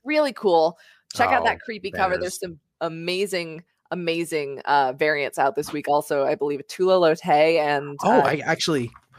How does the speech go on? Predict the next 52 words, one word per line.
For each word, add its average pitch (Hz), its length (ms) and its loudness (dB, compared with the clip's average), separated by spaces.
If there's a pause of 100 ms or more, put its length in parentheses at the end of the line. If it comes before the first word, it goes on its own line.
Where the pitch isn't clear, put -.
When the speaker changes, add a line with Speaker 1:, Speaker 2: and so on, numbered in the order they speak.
(420)
Speaker 2:
'cause 139 140 -6
I - 20 0
don't 139 100 0
have 131 100 -2
a 104 40 -6
green 175 220 -2
screen 127 300 -2
behind 98 280 -4
me, 92 200 -6 (100)
I 117 80 -6
can 151 120 -8
actually 131 260 -4
show. 143 240 -2
Yeah, 120 180 0
this 117 140 0
is 127 40 -8
the 113 60 -4
Tula 113 260 2 (140)
Lotay 131 180 -2
variant. 82 320 -4 (300)
Speaker 1:
Nice. 180 380 0
And 165 80 0
I 170 80 2
picked 170 280 -2
up, 160 220 2 (100)
I 180 120 2
picked 190 200 -4
up 175 120 0
the 180 80 -2
Michael 156 280 0
Walsh 135 280 -2
cover. - 440 -8 (280)
Speaker 2:
Nice. 101 880 0
Speaker 1:
Heck - 300 -6
yeah. 143 300 0 (580)
Speaker 2:
Yeah, 143 120 2
I, 170 200 2
I 185 80 4
think 196 200 2
me 143 140 2
and 127 80 2
Amy, 120 260 2
uh, 110 180 2
'cause 151 200 -4 (480)
Amy 185 300 0
was, 101 400 -2
was 104 260 -6
fortunate 101 360 -8
enough 92 160 -10
to 107 180 -8
read 110 320 -4
it, 107 260 -2